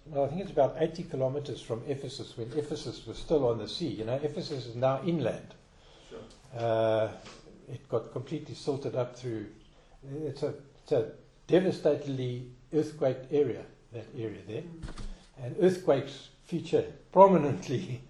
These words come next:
Speaker 1: <laughs> needless to say, in Revelation. But Revela-, when, when Ephesus was on this, on the coast, the port of Ephesus, um, it was about eighty kilometers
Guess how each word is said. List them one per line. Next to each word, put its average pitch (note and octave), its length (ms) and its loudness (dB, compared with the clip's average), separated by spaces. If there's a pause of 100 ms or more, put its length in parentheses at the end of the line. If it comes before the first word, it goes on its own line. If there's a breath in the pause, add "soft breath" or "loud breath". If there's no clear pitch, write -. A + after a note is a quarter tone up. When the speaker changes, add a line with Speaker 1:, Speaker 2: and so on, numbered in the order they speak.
(100)
Speaker 1:
<laughs> - 180 -20
needless C3+ 360 -4
to A#2+ 100 -10
say, C3 300 0 (140)
in A#2+ 300 -6
Revelation. A2+ 600 -2 (840 loud breath)
But C#3 280 6
Revela-, F#3 480 10
when, E3 380 4 (180)
when D3+ 160 -2
Ephesus D#3+ 420 -4
was C3+ 180 -4
on B2+ 180 0
this, A#2 260 -8
on A#2+ 180 -6
the A2 60 -8
coast, - 400 0 (460)
the - 140 -20
port D3+ 220 -6
of C3+ 160 -10
Ephesus, - 520 -12 (680 soft breath)
um, A2+ 420 0 (540)
it A#2+ 60 -10
was A#2 120 -8
about A#2 300 0
eighty D3 300 0
kilometers B2+ 680 -2